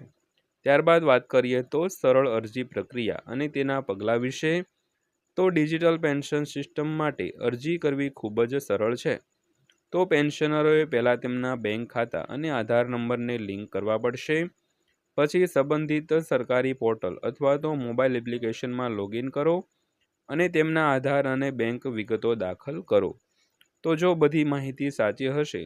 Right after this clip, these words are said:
તો સિસ્ટમ આપમેળે પેન્શનની ચકાસણી કરશે અને ચૂકવણી પ્રક્રિયા શરૂ કરશે. તો અરજી પ્રક્રિયામાં ન્યૂનતમ કાગળ કામ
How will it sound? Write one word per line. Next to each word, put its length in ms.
તો 160
સિસ્ટમ 520
આપમેળે 460
પેન્શનની 640
ચકાસણી 560
કરશે 460
અને 220
ચૂકવણી 520
પ્રક્રિયા 480
શરૂ 320
કરશે. 520
તો 100
અરજી 320
પ્રક્રિયામાં 680
ન્યૂનતમ 540
કાગળ 360
કામ 300